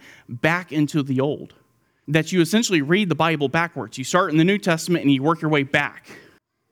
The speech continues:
And what you find in the New Testament, you are to read it into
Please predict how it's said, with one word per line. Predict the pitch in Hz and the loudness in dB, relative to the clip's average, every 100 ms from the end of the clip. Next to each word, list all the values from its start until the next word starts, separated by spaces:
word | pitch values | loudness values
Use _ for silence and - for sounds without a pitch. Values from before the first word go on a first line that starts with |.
| _ | _
And | - 160 | 0 2
what | 165 | 2
you | 160 | 0
find | 196 208 | 0 2
in | 214 | 4
the | 190 | 2
New | 190 | 2
Testament, | 202 180 196 143 | 0 0 -2 -2
you | 156 165 | 2 4
are | 160 | 2
to | 165 | 0
read | 143 151 190 | 0 2 2
it | 170 - | 0 2
into | 170 196 - 165 139 | 2 2 0 2 2